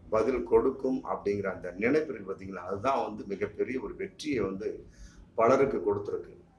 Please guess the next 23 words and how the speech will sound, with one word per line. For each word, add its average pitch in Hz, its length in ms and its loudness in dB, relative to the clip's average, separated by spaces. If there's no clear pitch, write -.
அதை 107 180 2
வந்து 135 180 2
நம்ம 107 200 2
இந்த 87 180 0
ஒரு 87 160 -2
சின்ன 117 280 2
உதாரணத்தின் 110 680 2
மூலமாக 87 440 -6
பார்க்க 82 340 -4
முடியும். 80 300 -10
அதாவது, 101 300 2
ஆயிரத்தி 123 360 2
தொள்ளாயிரத்தி 120 400 2
எழுபத்தி 117 600 0
ஏழுல 101 420 2
ஒரு 87 540 0
குறிப்பிட்ட 120 460 2
ஒரு 90 160 0
நடிகர் 92 460 -2
மிக 135 420 6
சான்ஸ் 147 440 2
தேடி 120 220 6
அலையிறாரு. 98 580 2